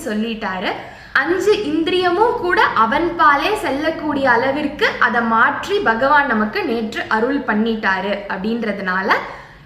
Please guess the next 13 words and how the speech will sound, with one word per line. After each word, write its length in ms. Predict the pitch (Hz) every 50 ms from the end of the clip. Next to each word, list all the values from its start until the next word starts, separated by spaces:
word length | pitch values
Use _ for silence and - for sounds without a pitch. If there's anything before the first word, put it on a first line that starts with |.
| - -
பறை 440 | - 233 240 262 294 - - 190 240
இருபத்தி 400 | 262 277 294 320 320 - 320 302
ஒன்பதாவது 600 | 277 254 240 247 233 214 220 208 208 208 214 208
பாசுரத்துல 680 | 208 214 208 220 226 - - 262 240 - - 240 254 254 254
தருவாரு, 680 | 214 208 202 226 226 240 226 220 208 208 220 220 190 - - - -
அதுவும் 300 | - 214 214 269 359 -
ஆண்டாள் 400 | - 214 226 233 247 269 262 240
இருபத்தி 320 | 226 262 285 285 277 294
ஒன்பதாவது 460 | 277 247 233 226 214 220 214 208 202 214
பாசுரத்துல 680 | - 220 208 214 214 - 254 240 240 240 233 220 214
கேட்க 360 | 208 233 226 226 226 - 269
போறாங்க 400 | 240 - 220 214 202 196 196 208
அப்படின்றதுனால 720 | 214 202 190 190 220 233 226 226 214 190 190 185 185 -